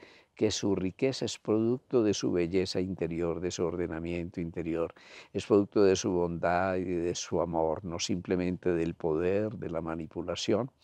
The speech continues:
Entonces es una riqueza externa que es el reflejo de una riqueza interna, de una belleza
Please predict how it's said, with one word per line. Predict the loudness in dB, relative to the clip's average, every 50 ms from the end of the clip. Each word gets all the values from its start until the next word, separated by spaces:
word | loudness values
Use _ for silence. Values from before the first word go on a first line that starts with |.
| -20 -18 -16 -16 -16 -18 -12 -2
Entonces | 0 0 2 6 6 6 6 6 4 0 0 2 0
es | -2 -2 -2
una | -2 -2 0 0 -2
riqueza | -2 -2 -2 -2 -2 -4 -6 -8 -2 0 2 2 2 0 0 0 0 0
externa | 0 -2 -4 -6 -6 -4 4 6 6 6 6 4 2 0 2 2 0 -2 -4 -10 -18 -20 -20 -20 _ -2
que | 0
es | 0 4 4
el | 4 4 4 2
reflejo | 2 2 0 0 0 0 2 2 2 2 0 0 2
de | 2 2
una | 2 2 0 0
riqueza | 0 -2 -4 -8 -2 0 0 0 0 0 -2 -4
interna, | -4 -4 -6 -10 -4 -2 0 0 0 -2 -6 -8 -8 -6
de | -2 2 2
una | 2 4 2
belleza | 2 2 0 2 2 0 0 0 0 -2 -4 -4 -6 -8